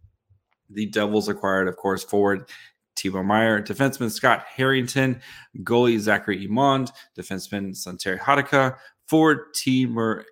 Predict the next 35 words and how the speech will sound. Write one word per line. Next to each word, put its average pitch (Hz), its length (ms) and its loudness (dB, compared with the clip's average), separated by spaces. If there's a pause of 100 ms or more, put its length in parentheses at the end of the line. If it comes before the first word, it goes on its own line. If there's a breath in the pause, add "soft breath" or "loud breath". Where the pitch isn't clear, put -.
(460)
uh, 95 340 0
Agrabimov, 120 1120 -2
and 110 180 -4
a 104 120 -2
twenty 131 480 -6
twenty-four 107 680 -2
fifth 170 540 -2
round 113 360 -2
pick - 260 -6
that 95 180 -2
was, 98 300 -4
used 123 300 -6
to 110 60 -8
be 107 220 -6
Colorado's. 110 880 0
If - 440 -18
I - 20 -4
re-, 92 180 -6 (240)
uh, 90 640 -2
recall 113 420 0
correctly, 117 380 -6
that 107 200 -2
is 104 160 -4
the 107 280 -8
Andrew 123 380 0
Cogliano 107 760 -2
pick - 240 -8
that - 180 -18
they 90 120 -10
got. 80 480 -8
Uh, 82 300 -2
so 87 440 -4 (1160 soft breath)
let 139 220 6
us 165 120 6
start 139 560 4